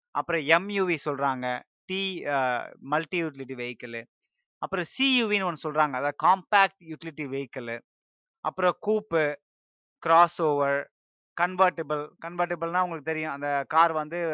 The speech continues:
மேல இருக்கிற டாப் அப்படியே பயங்கர பேனு வந்து சரங்கி இறங்கி வரும், அப்புறம் மூடிக்கும் தேவைன்னா. அப்புறம் லக்ஸுரி கார்ஸு, அப்புறம் ஸ்போர்ட் கார், ஸ்போர்ட்ஸ் காரு, அப்புறம் ஹைப்பர் காரு,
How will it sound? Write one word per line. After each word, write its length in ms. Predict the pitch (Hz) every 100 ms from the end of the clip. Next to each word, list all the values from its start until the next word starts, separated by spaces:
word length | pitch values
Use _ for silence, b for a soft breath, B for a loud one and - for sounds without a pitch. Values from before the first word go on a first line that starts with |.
| 143
மேல 220 | 139 156
இருக்கிற 140 | 156 143
டாப் 240 | 156 156 143
அப்படியே 220 | 131 143
பயங்கர 640 | 139 143 160 180 202 208 180
பேனு 180 | 160 151
வந்து 220 | 143 139
சரங்கி 280 | 143 147 143
இறங்கி 180 | 135 135
வரும், 220 | 123 131
அப்புறம் 340 | - - 143
மூடிக்கும் 340 | 139 147 123 113
தேவைன்னா. 360 | 123 120 120 - _ _ _ _ b -
அப்புறம் 340 | 151 165 156
லக்ஸுரி 380 | 156 143 190 170 151
கார்ஸு, 460 | 139 123 - 127 - _ _
அப்புறம் 260 | - 139 156
ஸ்போர்ட் 420 | - - 185 190 -
கார், 320 | 151 143 127
ஸ்போர்ட்ஸ் 360 | - 180 180
காரு, 500 | - 147 135 131 135 _ _ _ -
அப்புறம் 280 | 147 170 -
ஹைப்பர் 460 | 165 196 202 214 185
காரு, 460 | 156 135 123 127